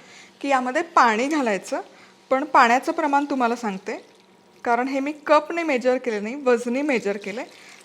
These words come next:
So, अशा वेळेस कसं पाणी घ्यायचं, आपण आहे ना हे पाण्यामध्ये अर्धा तास सोक केलं होतं, त्यामुळे या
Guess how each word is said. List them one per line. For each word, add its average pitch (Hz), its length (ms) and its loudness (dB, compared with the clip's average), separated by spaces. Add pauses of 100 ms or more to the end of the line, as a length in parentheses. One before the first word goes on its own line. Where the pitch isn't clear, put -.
(100)
So, 302 60 2
अशा 285 320 0
वेळेस 320 260 -8
कसं 285 240 -4
पाणी 233 280 0 (680)
घ्यायचं, 214 400 -4 (760)
आपण 285 340 0
आहे 330 80 -4
ना 339 80 -4
हे 339 120 -8
पाण्यामध्ये 262 580 -2
अर्धा 233 460 -2
तास 302 240 -4
सोक 269 260 -2
केलं 233 160 -2
होतं, 208 200 -10 (220)
त्यामुळे 226 300 -6
या 262 100 -4